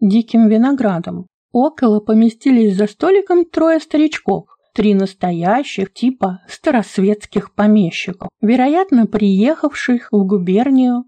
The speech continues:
из захолустья. Двое добродушных старичков и третий, молчаливый, мрачный, отставной майор в усах с подусниками.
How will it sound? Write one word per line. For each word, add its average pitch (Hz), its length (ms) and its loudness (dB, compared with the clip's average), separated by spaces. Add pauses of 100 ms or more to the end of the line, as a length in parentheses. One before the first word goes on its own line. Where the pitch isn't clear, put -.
из 269 240 0
захолустья. 202 800 -2 (380)
Двое 208 420 0
добродушных 208 720 -2
старичков 214 800 -4 (120)
и - 120 -12
третий, 302 600 -2 (240)
молчаливый, 220 920 0
мрачный, 247 800 0 (160)
отставной 208 680 0
майор 196 460 0
в 170 80 -8
усах 196 480 -6
с - 80 -20
подусниками. 190 960 -4